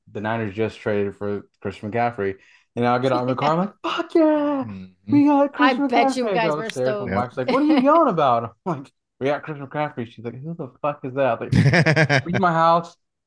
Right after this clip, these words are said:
Speaker 1: We got Christian McCaffrey, baby." Like, that was,
Speaker 2: Yeah.
Speaker 1: that was
Speaker 2: I
Speaker 1: that.
Speaker 2: know. Yeah, so
Speaker 1: So,
Speaker 2: you
Speaker 1: like,
Speaker 2: feel
Speaker 1: I
Speaker 2: me.
Speaker 1: can imagine, like, getting an impact player like Cheetah, like
Speaker 3: Yep.
Speaker 2: Yeah. I knew that was
Speaker 3: Unbelievable.
Speaker 2: gonna be big for us. And then at training camp,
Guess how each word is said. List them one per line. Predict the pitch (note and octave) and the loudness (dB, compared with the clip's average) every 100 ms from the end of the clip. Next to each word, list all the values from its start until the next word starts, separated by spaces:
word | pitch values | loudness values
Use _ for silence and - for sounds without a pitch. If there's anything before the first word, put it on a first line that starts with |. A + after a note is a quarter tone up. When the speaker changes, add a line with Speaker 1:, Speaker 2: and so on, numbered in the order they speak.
| - | -12
Speaker 1:
We | G2+ C3 | -4 0
got | D#3+ D3+ | 0 0
Christian | C#3+ D3 | -6 -6
McCaffrey, | C#3+ B2 G#2+ | -2 -2 -2
baby." | A2 G#2 G#2 | -4 -4 -2
Like, | C3+ | 0
that | G#3+ B3 C4+ | 0 0 0
was, | A3 G3+ | -2 -4
Speaker 2:
Yeah. | G3 G3 _ _ _ | -10 -14 _ _ _
Speaker 1:
that | A2 | -6
was | A2 | -4
Speaker 2:
I | F2 | 0
Speaker 1:
that. | A#2+ A2+ | 0 -2
Speaker 2:
know. | G3+ | -6
Yeah, | G#3+ A#3 | -8 -6
so | A3+ | -4
Speaker 1:
So, | - | -2
Speaker 2:
you | G#2+ | 0
Speaker 1:
like, | G#2+ | -2
Speaker 2:
feel | B3+ C4 | -4 -4
Speaker 1:
I | |
Speaker 2:
me. | B3 A2+ | -4 -4
Speaker 1:
can | |
imagine, | G#2+ A#2+ B2 A#2 | -2 0 0 -2
like, | G#2+ F#2+ G2 | -4 -6 -6
getting | A2 A2 | -6 -6
an | - | -8
impact | A#2 A#2+ A2 - | -8 -4 -4 -2
player | A2 G#2+ | -2 -2
like | G#2 G2+ G#2 _ | -4 -6 -10 _
Cheetah, | - C3+ C3 G2 G#2 A2 - | -6 0 0 0 -2 -6 -8
like | G2 F#2 | -8 -6
Speaker 3:
Yep. | F#2 F#2+ G#2 _ _ _ _ _ _ _ | -2 -2 -2 _ _ _ _ _ _ _
Speaker 2:
Yeah. | - F#3+ F3+ F3 _ - - | -12 -8 -8 -10 _ -10 -2
I | C4 | 2
knew | C4+ - | 4 4
that | C#4 | 4
was | C4 F3 | 2 0
Speaker 3:
Unbelievable. | - | -2
Speaker 2:
gonna | A#3 | -4
be | A3+ | -8
big | G#3+ A3 G3+ | -8 -8 -6
for | A3 | -2
us. | G#3 G#3 G#3+ | 0 -2 -4
And | A3 G#3 | -8 -12
then | G#3 G3+ - | -12 -14 -14
at | G3 G3+ | -14 -12
training | A3+ B3+ F4+ | -10 -8 -8
camp, | B3 A3 G3 G#3 | -8 -10 -8 -10